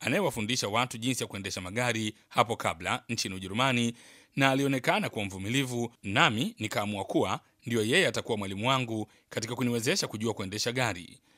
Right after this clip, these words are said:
anasema mwanafunzi huyo Sharon Uzo, ambaye pia ni mwanafunzi wa fani ya teknolojia ya habari na mawasiliano. Mwalimu Victor Boadum alisikika pia akimweleza mwanafunzi wake kukumbuka kuwa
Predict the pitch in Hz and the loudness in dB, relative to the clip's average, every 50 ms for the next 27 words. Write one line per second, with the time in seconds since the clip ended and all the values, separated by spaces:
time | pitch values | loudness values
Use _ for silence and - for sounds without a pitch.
0 | _ _ _ _ _ - 104 98 92 - - 135 127 139 143 127 110 98 - 113 | _ _ _ _ _ -4 -2 -2 0 0 0 0 2 2 0 0 -2 -2 -4 -6
1 | 101 98 107 123 123 107 - - 123 120 113 104 104 107 - 147 147 131 120 107 | -4 -2 0 0 0 0 0 2 2 2 2 0 -4 -4 -2 -2 -2 2 4 4
2 | 101 98 - - - _ _ _ - 110 101 101 95 - - 139 139 151 165 147 | 2 2 0 -6 -18 _ _ _ -4 -2 0 0 -2 0 0 2 2 2 2 0
3 | 120 107 101 - - 127 120 117 110 101 - - 135 127 117 107 - - 104 107 | -2 -4 -6 -4 -2 -2 0 0 -2 0 0 0 0 2 0 -2 -4 -6 -6 -6
4 | 107 101 101 98 104 123 117 110 107 101 101 104 127 127 107 92 90 90 87 87 | -6 -6 -6 -4 -2 0 2 2 2 2 2 2 2 2 2 0 -4 -8 -8 -6
5 | 85 - - 95 90 82 80 82 80 73 64 60 76 - _ _ _ _ _ _ | -6 -6 -6 -6 -8 -8 -10 -10 -12 -12 -14 -14 -16 -18 _ _ _ _ _ _
6 | - - - - - - - _ _ 139 143 147 143 135 151 143 - - 147 143 | -20 -20 -20 -20 -20 -20 -20 _ _ 2 4 4 2 0 -2 0 2 2 2 2
7 | 131 135 143 135 131 127 135 156 180 165 143 139 - - - 180 165 127 104 - | 2 4 4 4 4 4 0 0 0 0 0 0 -2 -2 -4 -2 -2 -2 -2 -2
8 | 120 113 110 127 185 214 - - 113 110 104 107 123 117 117 113 107 104 - - | -2 0 0 0 -2 -2 -4 -4 -4 -2 -2 -2 -2 -2 -2 -4 -4 -6 -8 -8
9 | 101 98 107 117 131 143 - 156 156 151 - 120 - 113 101 95 117 135 - 120 | -8 -4 -2 0 0 0 0 -2 -2 -2 -6 -6 -6 -6 -4 -2 -2 -2 -2 -4
10 | 101 - 107 98 95 104 143 | -6 -4 -4 -2 -2 -2 -2